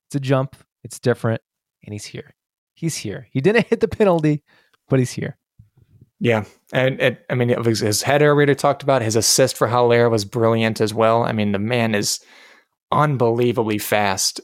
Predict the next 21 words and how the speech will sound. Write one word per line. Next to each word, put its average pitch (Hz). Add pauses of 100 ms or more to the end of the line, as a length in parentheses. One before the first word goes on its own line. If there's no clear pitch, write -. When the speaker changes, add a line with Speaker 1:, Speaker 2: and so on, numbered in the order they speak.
Speaker 2:
And 107
I 120
love 151
the 147
hunger 110
that 98
he 101
has 101
to 113
go 104
and 98
score 104
goals 104
or -
just 143
be 123
involved 110
in 104
goals 98
in 95
general. 104